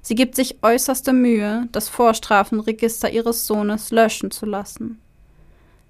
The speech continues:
Die Staatsanwaltschaft lehnt diesen Antrag jedoch ab, stimmt aber zu,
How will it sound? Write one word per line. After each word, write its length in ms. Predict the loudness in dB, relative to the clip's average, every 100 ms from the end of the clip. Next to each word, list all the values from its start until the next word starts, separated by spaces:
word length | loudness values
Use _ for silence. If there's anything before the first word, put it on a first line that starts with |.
| -4
Die 80 |
Staatsanwaltschaft 1200 | 2 4 4 2 0 0 4 2 2 -2 -4 -6 -14 -8
lehnt 320 | 0 2 2 2
diesen 180 | 0
Antrag 480 | 0 0 -2 -4 -4
jedoch 220 | -2 -4
ab, 380 | 0 0 0 -12 -20 -20 -20 _ _ _ -18
stimmt 320 | -2 2 2
aber 200 | 2 2
zu, 400 | 0 -4 -2 -2